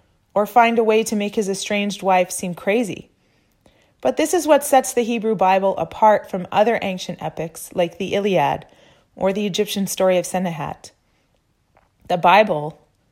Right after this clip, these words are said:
is not afraid of revealing its heroes' personal shortcomings. Neither does it gloss over some very colorful marital spats.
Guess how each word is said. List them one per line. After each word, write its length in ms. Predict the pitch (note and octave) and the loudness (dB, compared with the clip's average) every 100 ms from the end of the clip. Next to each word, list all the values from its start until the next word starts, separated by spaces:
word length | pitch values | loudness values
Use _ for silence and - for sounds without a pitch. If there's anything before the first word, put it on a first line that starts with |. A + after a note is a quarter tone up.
| _ | _
is 140 | G3+ F#3 | -6 -2
not 240 | F3+ E3 | 0 0
afraid 640 | A3 - A3+ G3 D3+ D#3+ - _ _ - | -2 -2 2 4 2 -4 -14 _ _ -6
of 120 | F#3 | -4
revealing 460 | F#3+ F3 G3+ G3+ G3+ | -2 -4 -4 -4 -4
its 180 | F#3+ - | -6 -6
heroes' 380 | F#3+ F3+ F3 - | -2 0 -2 -4
personal 520 | - G3 F#3+ G3 G3 | -6 -6 -4 -6 -8
shortcomings. 880 | - G#3 G#3 D#3 D3+ D#3+ E3+ - _ _ _ _ _ _ - | -6 -6 -6 -12 -12 -12 -16 -20 _ _ _ _ _ _ -10
Neither 320 | F#3+ A3 B3 | -4 -2 -2
does 160 | A3 G3 | -2 -4
it 80 | F#3 | -2
gloss 340 | F#3 F#3+ - | -2 -2 -2
over 180 | F#3+ F#3 | -6 -6
some 220 | - F3+ | -8 -6
very 300 | E3+ F#3 G#3+ | 0 0 0
colorful 540 | G#3 - F3 F3+ F#3 | -4 -2 -2 -2 -4
marital 420 | F3+ D#3 D#3 E3 E3 | -6 -6 -6 -6 -8
spats. 640 | - D#3+ D#3 - - | -6 -4 -4 -8 -20